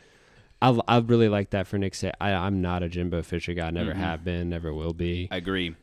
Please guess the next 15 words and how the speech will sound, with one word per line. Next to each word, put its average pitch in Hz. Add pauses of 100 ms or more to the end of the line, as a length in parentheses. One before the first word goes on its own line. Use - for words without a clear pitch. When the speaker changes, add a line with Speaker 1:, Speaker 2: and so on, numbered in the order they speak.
(160)
Speaker 1:
And 85
so 95
I 98
kinda 98
like 87
it 78
from 90
that 78
component 82
too, 82
that, 78 (280)
you 98
know, 85
I 82
mean, 80